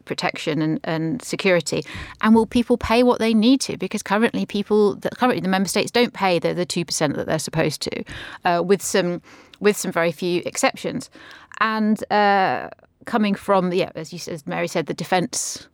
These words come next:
brief of, uh, the German government, uh, I think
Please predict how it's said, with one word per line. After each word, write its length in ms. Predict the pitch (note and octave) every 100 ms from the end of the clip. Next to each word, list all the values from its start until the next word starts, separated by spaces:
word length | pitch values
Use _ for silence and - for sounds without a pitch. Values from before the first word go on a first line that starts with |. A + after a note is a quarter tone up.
| _ _
brief 460 | - F3+ D#3+ D3 - -
of, 280 | D#3+ D3 E3
uh, 420 | D#3 D#3 D#3 D#3
the 140 | E3+ E3+
German 260 | F#3 E3+
government, 500 | F3 E3+ E3 - F3 - - - - _
uh, 220 | E3+ E3 E3
I 120 | E3
think 480 | - F#3 - -